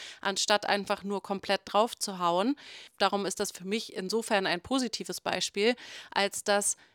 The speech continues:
man von Ingrid Klimke ja sehr viele gute Bilder gewohnt ist. Und das ist ja das, was wir fordern. Eine sachliche Diskussion auf der Grundlage von gutem Reiten, das ist ja eigentlich genau das, was wir wollen. Und darum fand ich das Beispiel tatsächlich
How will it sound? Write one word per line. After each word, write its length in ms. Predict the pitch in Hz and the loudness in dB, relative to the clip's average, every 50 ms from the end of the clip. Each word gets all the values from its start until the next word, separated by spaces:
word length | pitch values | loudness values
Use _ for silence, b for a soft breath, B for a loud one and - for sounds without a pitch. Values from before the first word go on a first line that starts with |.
| b b _ _ _ _ | b b _ _ _ _
man 280 | 185 196 196 196 208 - | 0 2 2 2 2 -2
von 240 | - - 214 202 | 0 0 0 2
Ingrid 340 | - 214 220 220 208 - - | 2 0 0 0 0 0 0
Klimke 320 | - - 233 233 226 - 214 | 0 2 2 2 2 0 0
ja 220 | 202 196 196 202 | 2 2 2 2
sehr 380 | 190 185 - 226 240 247 240 220 | 0 -2 2 4 6 8 8 6
viele 300 | - - 220 202 196 - | 4 0 0 0 0 0
gute 320 | - 226 254 - - 220 | 0 -2 0 0 0 2
Bilder 320 | - 208 202 196 190 185 | 4 6 6 8 6 4
gewohnt 400 | 185 190 175 190 240 262 269 - | 4 2 2 6 8 8 8 6
ist. 300 | - - - - - - | 4 -2 -4 -6 -6 -6
Und 240 | - - 190 185 - | -4 -4 -2 4 4
das 180 | 196 196 - 233 | 6 6 6 2
ist 120 | 220 - | 2 0
ja 100 | 214 196 | 0 2
das, 240 | - 196 196 - - | 2 2 2 4 2
was 220 | 196 190 - - | 2 2 4 2
wir 100 | 196 185 | 2 0
fordern. 600 | - - 254 254 262 254 220 190 175 180 175 - B B B | 2 6 10 12 12 12 12 10 6 4 0 -6 B B B
Eine 220 | 190 196 196 180 | -4 -2 -2 2
sachliche 440 | 175 226 285 - - 320 285 - 226 | 2 2 0 2 0 -2 -2 -2 -4
Diskussion 680 | - 202 - - 196 175 - 202 208 226 247 269 302 302 B B B B B B | -4 -4 -6 -6 -8 -6 -2 0 2 2 4 2 2 0 B B B B B B
auf 180 | - 202 - | -6 -6 -4
der 160 | - 196 190 | -4 -4 -4
Grundlage 540 | 175 - 202 220 226 233 226 220 247 233 254 | -2 -2 -2 -2 0 -2 -2 -4 -2 -4 -4
von 260 | - - - 185 185 | -6 -6 -8 -8 -8
gutem 360 | - 233 269 - - 311 269 240 | -4 -6 -4 -2 0 0 0 0
Reiten, 540 | - 175 180 180 180 - - 247 262 320 403 b b b b b b | 0 0 0 0 -2 -2 -2 -2 0 0 0 b b b b b b
das 160 | - 208 208 | 0 0 0
ist 120 | 269 254 - | 0 -2 -2
ja 80 | 233 | -2
eigentlich 320 | - 214 214 214 214 - - | -2 -2 -2 -2 -4 -4 -4
genau 300 | 208 196 196 196 196 196 | -4 -2 2 2 2 2
das, 180 | 202 202 - | 2 0 0
was 220 | - 196 - - - | -2 -2 -2 0 0
wir 340 | 196 190 185 185 180 190 - _ _ _ _ _ | 2 4 4 4 2 0 -2 _ _ _ _ _
wollen. 420 | 185 208 214 202 175 170 165 170 | 10 12 12 12 12 10 6 0
Und 220 | - - 196 190 190 | -4 -4 -2 2 2
darum 200 | 185 202 214 208 | 2 2 2 0
fand 200 | - 226 220 214 | 0 0 0 0
ich 100 | - - | -2 0
das 220 | 185 202 214 - | 0 0 0 2
Beispiel 420 | - 233 233 254 254 - - 240 | 2 2 2 2 0 -2 -6 -8
tatsächlich 640 | - - 226 208 - 214 233 226 - 226 240 240 - | -6 -4 -6 -2 0 0 0 0 0 0 0 0 0